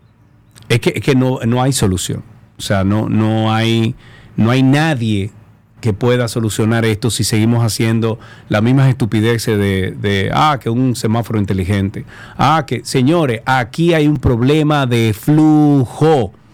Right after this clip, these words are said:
Hay un problema de flujo vehicular. Obviamente, eh, lo obvio, el elefante blanco que siempre está ahí es el, la, la brutalidad que tenemos nosotros los,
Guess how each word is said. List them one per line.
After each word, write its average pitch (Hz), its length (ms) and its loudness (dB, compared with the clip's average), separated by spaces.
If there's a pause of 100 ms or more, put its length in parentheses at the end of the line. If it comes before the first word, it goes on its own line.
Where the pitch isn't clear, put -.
(240)
Hay 139 240 2
un 131 200 2
problema 135 840 2
de 117 340 0
flujo 170 1400 2
vehicular. 127 1200 0 (600)
Obviamente, 127 800 0 (280)
eh, 53 220 -4 (320)
lo 104 520 0
obvio, 147 340 2
el 110 100 0
elefante 107 420 0
blanco 127 300 0
que 123 100 -2
siempre 117 280 -2
está 117 120 -2
ahí 131 260 2
es 135 160 -2
el, 117 120 0
la, 107 140 -2
la 104 300 2
brutalidad 104 560 0
que 135 80 0
tenemos 120 300 2
nosotros 117 420 -2
los, 104 280 0